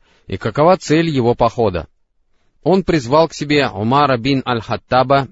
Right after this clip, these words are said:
да будет доволен им Аллах, чтобы послать к курайшитам его. Но Умар уклонился от этого, сказав: "О посланник Аллаха, нет у меня в Мекке никого из Бану Кагб,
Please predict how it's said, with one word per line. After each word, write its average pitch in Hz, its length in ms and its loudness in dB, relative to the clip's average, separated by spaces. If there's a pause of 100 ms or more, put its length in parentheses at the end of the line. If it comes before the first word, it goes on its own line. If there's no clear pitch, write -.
да 110 160 -4
будет 131 260 -4
доволен 123 340 0
им 120 120 0
Аллах, 120 420 0 (320)
чтобы 175 300 0
послать 160 460 0
к - 40 -20
курайшитам 139 600 0
его. 131 360 -2 (280)
Но 143 360 2
Умар 147 480 2 (120)
уклонился 151 640 0
от 107 100 -4
этого, 110 280 -4
сказав: 120 460 -2 (460)
"О 160 140 2
посланник 123 640 0
Аллаха, 117 600 0 (200)
нет 139 420 -2
у 135 60 -2
меня 135 260 0
в 113 60 -6
Мекке 135 360 -2
никого 127 500 2
из 123 300 -4
Бану 131 320 2
Кагб, 135 400 2